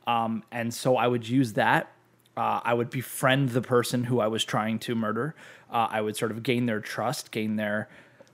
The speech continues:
but you don't wanna be too close to them because if you, you become too close, like best friends all of a sudden, then other people and their family might start noticing, start to sus-,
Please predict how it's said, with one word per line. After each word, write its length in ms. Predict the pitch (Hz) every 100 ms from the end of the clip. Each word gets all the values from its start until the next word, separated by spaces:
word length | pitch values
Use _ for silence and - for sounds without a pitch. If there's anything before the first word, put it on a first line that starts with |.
| -
but 220 | 156 151
you 60 | 147
don't 100 | 165
wanna 100 | 175
be 80 | 160
too 160 | 165
close 260 | - 127 -
to 100 | 117
them 160 | 110
because 440 | 113 - 123 113 - _ _ -
if 120 | 131
you, 160 | 123 123
you 320 | 147 120 123
become 280 | 120 127 131
too 180 | - 170
close, 360 | - 143 147
like 160 | - -
best 220 | 135 -
friends 340 | - 127 135 139
all 120 | 131
of 60 |
a 60 | 127
sudden, 320 | - 127 127
then 160 | 117 110 -
other 180 | 131
people 460 | 127 - 139 147 139
and 160 | 120 110
their 80 |
family 380 | 107 - 123 127
might 160 | 123 120
start 200 | 120 107
noticing, 600 | 127 131 123 143 135 127 - - - _
start 340 | - - - 113
to 80 | 117
sus-, 260 | - -